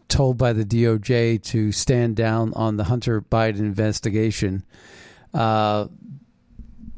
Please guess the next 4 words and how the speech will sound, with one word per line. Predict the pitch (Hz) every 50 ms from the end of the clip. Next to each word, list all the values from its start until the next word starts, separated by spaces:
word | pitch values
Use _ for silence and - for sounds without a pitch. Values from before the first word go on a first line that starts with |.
| - - - - - - - - - - - - - 175 - - -
and | - 160 156 160
once | 170 190 190 - -
that | 160 156 151 156 156 - _ _ _ - - _ - - -
passes | - 151 147 143 139 - - 135 120 110 - - - -